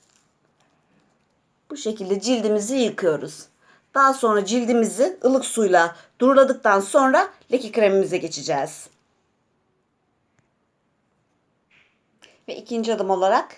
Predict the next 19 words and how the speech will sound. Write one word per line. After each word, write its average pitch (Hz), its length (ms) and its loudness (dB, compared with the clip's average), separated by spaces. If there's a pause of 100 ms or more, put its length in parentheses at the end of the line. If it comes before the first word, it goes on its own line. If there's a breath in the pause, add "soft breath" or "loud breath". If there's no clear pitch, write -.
(140)
leke 240 220 0
kremimize 214 520 -2
geçiyoruz. 151 600 -8 (300 loud breath)
Leke 262 240 -4
kremimizi 233 560 0
de 196 120 2
aynı 233 320 0
şekilde 185 480 -6
şöyle - 180 -10
avuç 233 280 -4
içimize 180 540 -6 (420 soft breath)
bir 285 60 -6
miktar 185 480 0
alıp 202 560 2 (1080)
cildimizin 220 500 -2
her 226 260 0
tarafına 185 680 -2 (640)
dokunuşlarla 190 960 -4 (3000)
sürüyoruz. 185 880 -6